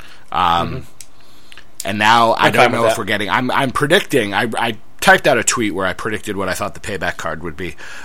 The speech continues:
Speaker 1: Um, I'm guessing it's New Day versus League of Nations versus Wyatts?
Speaker 2: Maybe.
Speaker 1: Maybe. You know, I don't think the Wyatts touched New Day in that segment, but the Wyatts did come out and take out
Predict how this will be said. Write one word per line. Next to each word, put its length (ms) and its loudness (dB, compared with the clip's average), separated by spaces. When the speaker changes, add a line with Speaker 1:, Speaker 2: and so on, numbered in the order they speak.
Speaker 1:
Um, 340 2
I'm 200 -4
guessing 360 2
it's 200 -6
New 260 -2
Day 240 0
versus 560 -4
League 200 -4
of 100 -6
Nations 480 -4
versus 520 -6
Wyatts? 840 -4
Speaker 2:
Maybe. 320 -4
Speaker 1:
Maybe. 300 -4
You 120 0
know, 300 -2
I 100 0
don't 180 -2
think 360 -2
the 80 0
Wyatts 460 0
touched 480 0
New 180 -2
Day 360 4
in 120 -4
that 180 2
segment, 600 -2
but 160 -2
the 80 -4
Wyatts 340 0
did 180 -4
come 140 -4
out 180 0
and 200 -10
take 260 -4
out 280 0